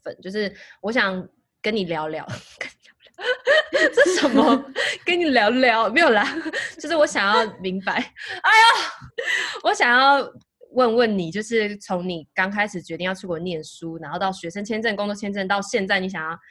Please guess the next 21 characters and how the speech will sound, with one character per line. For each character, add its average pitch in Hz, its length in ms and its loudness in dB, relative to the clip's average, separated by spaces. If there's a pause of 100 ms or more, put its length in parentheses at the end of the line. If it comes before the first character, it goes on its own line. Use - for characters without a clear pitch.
(140)
可 202 100 -6
能 196 140 0
下 254 220 0
一 240 40 -2
步 247 140 -2
的 202 80 0
计 214 240 -8
划 202 160 2
是 196 60 -10
什 175 80 -16
么？ 170 80 -8
那 208 100 -2
你 196 100 -4
的 160 140 -8
心 185 260 -8
情 170 300 -12
转 - 260 -12
折 - 220 -18
是 170 80 -20
什 - 180 -18 (140)
么？ - 160 -20